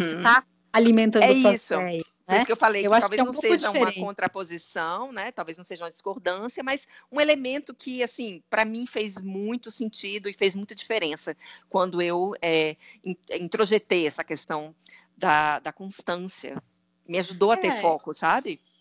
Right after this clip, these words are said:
Speaker 1: Eu a-, eu acho, eu acho que a cons-, constância é realmente muito importante, mas é o que você falou, não precisa ser, "Ah, não s-, eu,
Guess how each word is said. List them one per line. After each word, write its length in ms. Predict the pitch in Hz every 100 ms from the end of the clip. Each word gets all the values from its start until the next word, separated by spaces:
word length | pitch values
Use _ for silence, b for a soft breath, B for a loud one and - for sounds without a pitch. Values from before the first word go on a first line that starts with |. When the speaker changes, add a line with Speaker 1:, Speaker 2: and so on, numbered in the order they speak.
| -
Speaker 1:
Eu 160 | 220
a-, 160 | 226 226
eu 120 | 226
acho, 220 | 233 233 254
eu 260 | - 208
acho 160 | 226 226
que 80 | 247
a 60 |
cons-, 260 | 233 233 -
constância 420 | - 226 233 240 240
é 20 |
realmente 360 | 233 240 254
muito 200 | 240 262
importante, 560 | 294 339 339 269 254 233
mas 180 | 202 208
é 40 |
o 20 | 220
que 80 |
você 180 | 247 254
falou, 300 | 254 285 226
não 140 | 202 202
precisa 340 | 208 226 262
ser, 340 | 277 233 208 B B B -
"Ah, 200 | 214 214
não 120 | 226
s-, 180 | 226 -
eu, 440 | 208 208 196 190